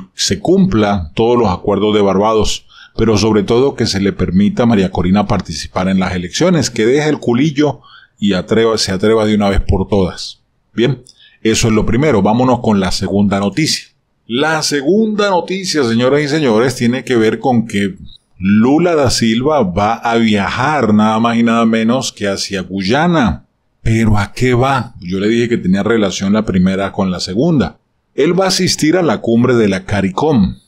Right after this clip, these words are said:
Va a abordar temas con Irfan Ali de la crisis del Esequibo en Venezuela. Pero también tiene que ver con el tema relacionado al anterior. Así que quédese hasta el final porque una cosa tiene que ver con la otra.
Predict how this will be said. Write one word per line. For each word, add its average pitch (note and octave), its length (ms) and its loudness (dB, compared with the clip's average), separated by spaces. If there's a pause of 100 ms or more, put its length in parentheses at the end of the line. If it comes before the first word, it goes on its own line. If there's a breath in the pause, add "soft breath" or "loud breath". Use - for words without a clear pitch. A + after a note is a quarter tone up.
(320)
Va A2 320 0
a A#2+ 140 -4
abordar G#2 600 0
temas B2 500 0
con G#2 200 0
Irfan G#2 440 0
Ali A#2+ 400 0 (400)
de G#2+ 180 0
la G2+ 180 -2
crisis G#2+ 440 -2
del G2+ 160 0
Esequibo G2+ 480 -2
en A2 60 4
Venezuela. G#2+ 680 0 (340)
Pero B2 240 0
también D3+ 460 0
tiene F#3 260 0
que E3+ 140 0
ver E3 240 0
con B2+ 180 0
el F#2+ 180 0
tema B2 440 0 (400)
relacionado G2+ 880 0
al G2+ 160 0
anterior. A#2 580 2
Así - 240 -12
que F#2+ 160 -10
quédese F#2+ 580 -2
hasta A2 180 -2
el G#2 80 -2
final A#2+ 420 0
porque B2 240 -2
una F#2+ 200 0
cosa G2 280 -4
tiene F#2+ 260 -4
que - 80 -10
ver F#2 140 -2
con F#2 180 -2
la F#2+ 100 0
otra. C3+ 360 -2